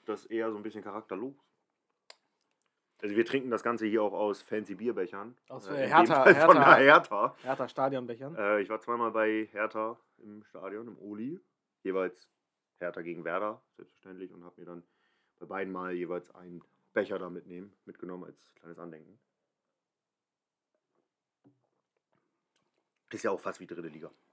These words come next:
Speaker 2: Das ist wahrscheinlich noch das Unrepräsentativste, weil wir da ja uns nicht ganz sicher waren. Wir gla-, also ich persönlich glaube, die haben das Köstritzer Pilz. Das gab's da aber nicht.
Speaker 1: Ich sag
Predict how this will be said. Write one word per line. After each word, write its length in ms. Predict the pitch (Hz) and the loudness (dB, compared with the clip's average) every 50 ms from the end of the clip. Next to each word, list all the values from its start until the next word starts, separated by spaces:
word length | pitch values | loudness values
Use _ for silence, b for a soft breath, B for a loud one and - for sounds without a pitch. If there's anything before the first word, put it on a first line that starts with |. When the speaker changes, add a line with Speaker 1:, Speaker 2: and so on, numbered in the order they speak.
| _ _ _ _ _ _ _ _ _ _ _ _ _ _ - | _ _ _ _ _ _ _ _ _ _ _ _ _ _ -14
Speaker 2:
Das 180 | 139 131 139 | -10 -10 -10
ist 80 | 139 135 | -8 -6
wahrscheinlich 240 | 143 139 139 147 147 | -6 -4 -4 -4 -2
noch 100 | 143 135 | -2 -4
das 180 | 139 139 120 - | -4 -4 -8 -8
Unrepräsentativste, 1200 | - 156 165 175 170 151 127 123 120 - - 127 117 120 120 113 - - 131 123 - - 135 127 113 | -6 -6 -4 -4 -4 -2 -2 -4 -4 -4 -8 -10 -8 -8 -10 -10 -10 -10 -12 -12 -10 -8 -8 -6 -4
weil 300 | 110 113 120 - - - _ | -4 -4 -4 -6 -8 -12 _
wir 100 | - 127 120 | -10 -8 0
da 240 | 120 127 131 139 147 | 4 8 8 8 8
ja 100 | 135 127 | 6 4
uns 240 | 127 131 127 - - | 2 0 -4 -8 -12
nicht 180 | 139 143 - | -12 -12 -8
ganz 200 | - 139 131 135 | -8 -8 -8 -8
sicher 220 | 139 135 135 123 117 | -8 -6 -4 -4 -4
waren. 160 | 117 117 123 | -4 -6 -6
Wir 120 | 123 123 | -8 -10
gla-, 180 | 123 127 139 107 | -4 -2 -2 0
also 180 | 135 147 127 160 - | 0 -2 -6 -8 -12
ich 200 | - 208 - _ | -14 -16 -10 _
persönlich 360 | - 180 160 170 180 170 160 | -4 -2 -2 -2 -2 -4 -4
glaube, 320 | - 160 151 156 170 160 160 | -2 4 6 6 6 6 2
die 120 | 147 147 | -2 -2
haben 100 | 143 143 | -2 -2
das 140 | 139 127 - - _ _ _ _ _ _ _ | -4 -6 -8 -12 _ _ _ _ _ _ _
Köstritzer 400 | - 151 156 - 151 139 - 123 | -10 -10 -10 -8 -8 -6 -4 -6
Pilz. 420 | 123 - 160 170 208 247 240 - - _ _ _ _ | -4 -2 -2 -2 -2 -2 -4 -12 -20 _ _ _ _
Das 160 | - 135 143 - | -6 -6 -2 2
gab's 220 | - 160 190 - | 4 4 4 4
da 100 | - 214 | 2 0
aber 120 | 202 196 202 | 0 0 -2
nicht. 240 | 196 226 262 - _ _ _ _ _ _ _ _ _ _ _ _ | -4 -6 -10 -12 _ _ _ _ _ _ _ _ _ _ _ _
Speaker 1:
Ich 340 | - 139 170 - - - _ _ | -6 -6 -6 -6 -10 -20 _ _
sag 380 | - 120 127 156 160 - - | -12 -8 -6 -6 -6 -6 -10